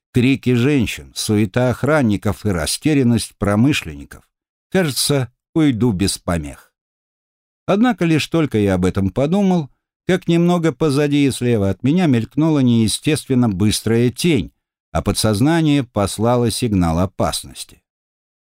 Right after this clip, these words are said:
Не все здесь лопухи, далеко не все. Нашелся кто-то наблюдательный и сильный, за мной погоня. Я по-прежнему под пологом невидимости и отводом глаз, да еще чистка астрального следа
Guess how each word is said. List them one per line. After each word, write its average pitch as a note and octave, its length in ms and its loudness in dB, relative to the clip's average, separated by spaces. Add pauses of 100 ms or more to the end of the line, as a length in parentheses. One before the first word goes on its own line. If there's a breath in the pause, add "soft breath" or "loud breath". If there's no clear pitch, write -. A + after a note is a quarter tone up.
(240)
Не A#2+ 320 2
все B2 360 0
здесь A#2 340 -2
лопухи, C3 640 -4 (180)
далеко G2+ 600 0
не F#2 140 0
все. - 340 -8 (360)
Нашелся F#3+ 440 0
кто-то D3 320 -2
наблюдательный C3 920 2
и - 20 2
сильный, A2+ 540 -2 (260)
за F#2 180 0
мной G#2 240 2
погоня. A2+ 600 -2 (600)
Я E3+ 240 0
по-прежнему A2+ 760 0
под F#2 220 -4 (120)
пологом G2 480 2
невидимости A2+ 760 -2 (320)
и F3 60 -4
отводом B2+ 580 0
глаз, C#3 480 -4 (160)
да E2 140 -2
еще G#2 400 0
чистка C3 580 -2
астрального F2+ 600 0
следа C#3 520 0